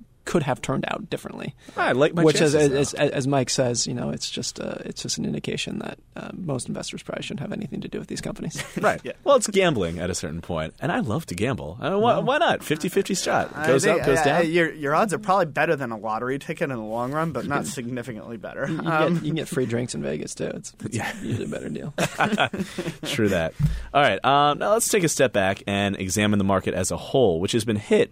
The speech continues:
Speaker 2: by a lot of deal-making fever. Uh, and maybe be, it's because it's, uh, not earnings season anymore, but these days when I look around, I see story after story about I P Os, mergers, acquisitions, tax inversions.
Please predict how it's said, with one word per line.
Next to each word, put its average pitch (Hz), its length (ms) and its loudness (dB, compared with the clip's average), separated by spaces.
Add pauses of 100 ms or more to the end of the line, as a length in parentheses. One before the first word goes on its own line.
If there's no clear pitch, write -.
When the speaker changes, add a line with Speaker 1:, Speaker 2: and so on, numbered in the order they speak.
Speaker 2:
by 92 180 0
a 90 100 2
lot 131 380 2
of 92 160 -2 (200)
deal-making 139 760 2
fever. 78 680 -2
Uh, 90 380 -2
and 123 120 2
maybe 156 220 4
be, 135 220 0
it's 110 220 -2
because 107 340 2
it's, 95 220 -2 (400)
uh, 80 180 -2
not 101 340 0
earnings 101 300 0
season 104 280 2
anymore, 101 320 4
but 98 100 0
these 170 180 2
days 127 300 4
when 107 80 0
I 101 80 2
look 117 180 0
around, 98 280 0
I 78 60 -6
see 113 500 2
story - 440 2
after 127 200 0
story 92 320 2
about 85 280 0 (160)
I 90 120 -4
P 95 240 -2
Os, 104 420 4 (340)
mergers, 101 640 4
acquisitions, 98 640 -2
tax - 360 -2
inversions. 101 540 0